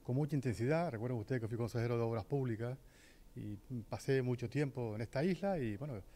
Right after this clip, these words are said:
y trabajé mu-, mucho con las administraciones públicas locales, ¿no? Eh, tanto en el diseño de las viviendas como el diseño de las nuevas infraestructuras viarias en la isla de La Palma, ¿no? Eh, en el caso, casi dos años que tuvimos después de la erupción del volcán,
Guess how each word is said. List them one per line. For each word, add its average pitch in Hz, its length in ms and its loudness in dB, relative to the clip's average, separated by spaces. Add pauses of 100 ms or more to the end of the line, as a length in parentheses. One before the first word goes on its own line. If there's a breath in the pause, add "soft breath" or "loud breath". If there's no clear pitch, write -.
(420 loud breath)
y 117 100 0
trabajé 123 280 2
mu-, 139 160 2 (140)
mucho 143 400 0
con 110 160 -2
las 101 100 -2
administraciones 107 540 -2
públicas 107 640 -2
locales, 110 400 0
¿no? 170 160 -6 (540 loud breath)
Eh, 139 120 -10
tanto 139 300 2
en 135 80 2
el 127 40 2
diseño 135 400 2
de 120 120 -2
las 117 100 0
viviendas 160 640 2
como 120 440 0
el 117 60 -2
diseño 139 340 0
de 143 60 4
las 110 100 0
nuevas 131 340 0 (500 loud breath)
infraestructuras 123 560 0
viarias 135 300 2
en 95 60 -4
la 104 100 0
isla 104 160 -2
de 95 60 -2
La 95 100 -2
Palma, 92 260 -8
¿no? 147 80 -10 (680 loud breath)
Eh, 120 280 -6
en 117 140 -8
el 101 100 -10
caso, 139 460 2 (680)
casi 160 280 2
dos 135 160 4
años 143 160 2
que 127 80 0
tuvimos 135 400 2
después 107 280 -2
de 120 100 -2
la 107 200 -4
erupción 104 300 -4
del 120 80 2
volcán, 127 360 -2